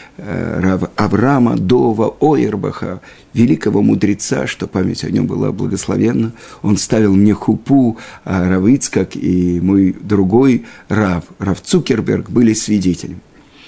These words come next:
Так вот, вдруг мне предложили делать, э, какие-то передачи на радио.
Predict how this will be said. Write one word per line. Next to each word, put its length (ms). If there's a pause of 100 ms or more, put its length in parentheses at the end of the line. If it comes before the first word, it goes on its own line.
(280)
Так 180
вот, 260 (2500)
вдруг 320
мне 120
предложили 560
делать, 520
э, 380
какие-то 440
передачи 720 (380)
на 160
радио. 420